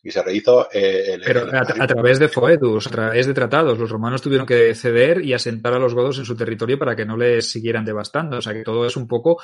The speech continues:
Speaker 2: eh, tratados, acuerdos, ya que, eh, indican que Roma no era la Roma tan potente como para poder, eh, sobrellevar una guerra y derrotar a los godos definitivamente, sino que lo tuvo que asimilar por foedus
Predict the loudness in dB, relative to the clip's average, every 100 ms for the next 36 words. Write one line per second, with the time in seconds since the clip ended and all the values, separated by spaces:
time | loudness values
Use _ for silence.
0 | -10 -8 -6 -6 -8 -6 -2 0 0 -2
1 | -2 0 2 2 0 0 -2 -2 -10 -6
2 | -2 -2 -2 2 0 2 2 2 2 2
3 | 2 0 0 2 2 2 2 0 -4 -4
4 | -4 -4 -4 -4 -6 -6 -6 -4 -2 -2
5 | -4 -8 -20 _ -2 -2 0 0 0 0
6 | 0 0 -2 -4 _ -8 -4 2 2 4
7 | 2 0 -2 -2 -2 -2 -2 -2 -2 -6
8 | -10 -14 -10 -4 -4 -4 -10 -8 -8 -8
9 | -6 -4 -2 -2 -2 -2 0 2 0 -2
10 | -2 2 2 4 2 0